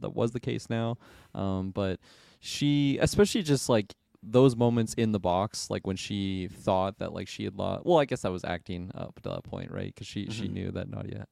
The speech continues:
Speaker 1: hacked the phone. I was just, I was totally convinced by her acting there. It was like, "Man,
Speaker 2: Oh,
Speaker 1: like,
Speaker 2: yeah.
Speaker 1: this individual despises Joe," which I guess that is <laughs> probably still true.
Speaker 2: Still true,
Speaker 1: I,
Speaker 2: <laughs> yeah.
Speaker 1: I, I, I
Speaker 2: Yeah.
Speaker 1: would very much be in that camp if that, if I was her. Um,
Speaker 2: Three weeks in that box is a long time.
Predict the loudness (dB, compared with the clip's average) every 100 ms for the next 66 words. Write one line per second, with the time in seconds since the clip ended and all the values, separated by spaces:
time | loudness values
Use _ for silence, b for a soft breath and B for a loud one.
0 | _ -18 -14 -12 -10 -10 -12 b 4 6
1 | 6 0 -4 0 2 4 4 2 0 -2
2 | 0 -2 -2 -4 -4 -8 -8 -8 -6 -4
3 | -2 0 2 2 2 -2 -10 b 0 2
4 | 2 4 4 6 4 4 2 -2 0 0
5 | 0 2 2 2 0 -4 -6 -8 -8 0
6 | 2 4 2 2 -2 -2 0 -2 -2 -4
7 | 2 2 4 0 2 2 2 0 -4 0
8 | 0 6 6 6 4 4 4 2 4 8
9 | 10 10 8 10 8 8 6 6 6 2
10 | 0 0 0 0 -2 -2 -2 -2 -2 -2
11 | 0 -2 -2 -2 -2 -2 -2 0 2 4
12 | 4 4 2 0 -2 -2 -2 -4 -4 -4
13 | -10 -12 -8 -6 -8 -8 -8 -6 -8